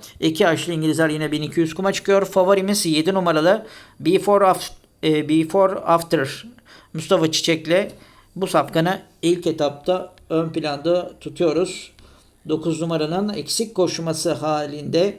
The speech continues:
düzeltiyorum, yedi numaralı Before or After'ın eksik koşması halinde Kurtlar Ekürüsü'nden bir numaralı kulvardan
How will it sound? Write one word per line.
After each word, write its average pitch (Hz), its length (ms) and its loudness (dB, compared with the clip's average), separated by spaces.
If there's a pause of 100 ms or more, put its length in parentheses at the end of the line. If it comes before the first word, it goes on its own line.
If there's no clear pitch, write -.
(120)
düzeltiyorum, 160 480 0
yedi 151 240 0
numaralı 160 480 0 (260)
Before 170 440 4
or - 400 -2
After'ın 165 580 0
eksik 147 380 -2
koşması 156 460 0
halinde 151 480 0 (300)
Kurtlar 196 280 4
Ekürüsü'nden 165 640 0
bir 170 140 4
numaralı 160 360 0
kulvardan 156 460 2